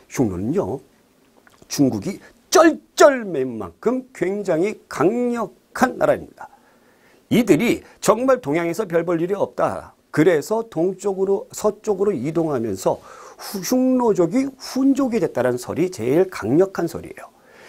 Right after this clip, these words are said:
이 훈족의 이동은 유럽에서 나름 싸움 좀 한다라고 생각하는 게르만족,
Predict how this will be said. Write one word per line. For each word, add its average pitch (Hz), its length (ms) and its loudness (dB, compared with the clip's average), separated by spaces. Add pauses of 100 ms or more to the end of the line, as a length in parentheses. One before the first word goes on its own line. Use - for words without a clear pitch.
(200)
이 214 100 4
훈족의 262 800 2
이동은 165 480 2 (480)
유럽에서 240 640 4
나름 139 800 2 (340)
싸움 135 500 -2
좀 226 200 4
한다라고 220 880 4
생각하는 190 560 -4
게르만족, 147 640 2